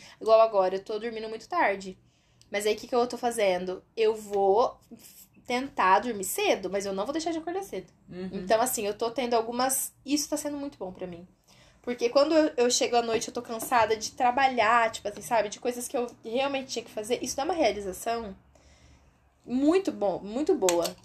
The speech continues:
Speaker 2: Sim.
Speaker 1: Não dá? Tipo assim, é uma canseira gostosa,
Speaker 2: E
Speaker 1: assim.
Speaker 2: é aí que a gente percebe também, voltando no tema do auto-amor, que nem sempre, na maioria das vezes, o auto-amor não é aquilo que te dá prazer na hora.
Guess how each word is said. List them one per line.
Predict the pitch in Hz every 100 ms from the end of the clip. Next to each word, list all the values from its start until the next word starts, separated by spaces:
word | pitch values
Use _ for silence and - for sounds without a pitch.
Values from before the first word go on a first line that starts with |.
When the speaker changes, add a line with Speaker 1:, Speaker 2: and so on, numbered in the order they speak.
| -
Speaker 2:
Sim. | - 196
Speaker 1:
Não | 208
dá? | 240 202 202
Tipo | - 240
assim, | 240
é |
uma | 240 247
canseira | 269 262 254
gostosa, | 247 294 - 277 247 226 208 180
Speaker 2:
E |
Speaker 1:
assim. | 190 247
Speaker 2:
é | 247
aí | 240 247 277
que | 302
a |
gente | 269 262 -
percebe | 233 226 - 208 202
também, | - 185 170 190 254 202
voltando | 190 180 190 190
no | 180
tema | 190 185
do | 180
auto-amor, | 180 180 180 190 240 233
que | -
nem | 220 254
sempre, | 302 262 233 262 -
na | - 190
maioria | 190 202 214 277
das | 359
vezes, | 247 190 175 180 185
o |
auto-amor | 185 190 202 196 196
não | 202
é | 240
aquilo | 247 226
que | 214
te | 214
dá | 202
prazer | 196 196 190 190
na | 190 185
hora. | 151 151 170